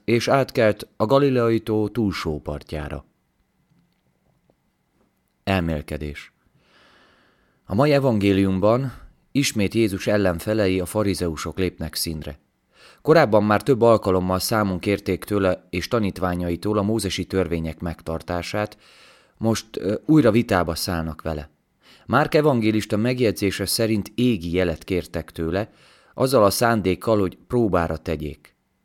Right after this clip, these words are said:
Vajon milyen jelre gondolhattak? És milyen próbatételről van itt szó?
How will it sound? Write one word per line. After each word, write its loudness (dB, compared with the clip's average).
Vajon 2
milyen 0
jelre 0
gondolhattak? -4
És 0
milyen 0
próbatételről -2
van -4
itt -8
szó? -6